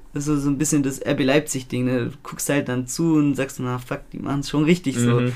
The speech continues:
Speaker 2: Ja, ist
Speaker 1: Auch
Speaker 2: so.
Speaker 1: wenn du das, auch wenn du die Franchise und den Club halt nicht magst, das musst du schon neidlos anerkennen. Ähm, ja. Und jetzt der Closer, das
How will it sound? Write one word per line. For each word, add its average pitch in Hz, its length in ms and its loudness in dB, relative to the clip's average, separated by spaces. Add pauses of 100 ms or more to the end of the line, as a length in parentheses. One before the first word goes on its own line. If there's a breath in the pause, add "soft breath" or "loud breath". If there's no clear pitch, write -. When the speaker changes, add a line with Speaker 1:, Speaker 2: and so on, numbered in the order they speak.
Speaker 2:
Ja, 127 280 6
ist 131 140 0
Speaker 1:
Auch 120 120 4
Speaker 2:
so. 139 40 2
Speaker 1:
wenn 151 140 4
du 151 160 4
das, - 340 -2 (140)
auch 147 140 -4
wenn 151 120 4
du 143 80 2
die 143 140 -2
Franchise 151 580 2
und 131 80 -2
den 131 140 0
Club 165 160 -2
halt 147 120 2
nicht 131 140 -4
magst, 170 440 2 (120)
das - 220 -10
musst 165 160 0
du 143 40 -6
schon 147 180 2
neidlos 151 340 2
anerkennen. 127 420 -2 (260)
Ähm, 117 420 -4 (1800 soft breath)
ja. 131 220 -2 (1300)
Und 147 140 -4
jetzt 147 400 0 (500)
der 147 160 0
Closer, 139 540 0 (840)
das 123 360 -6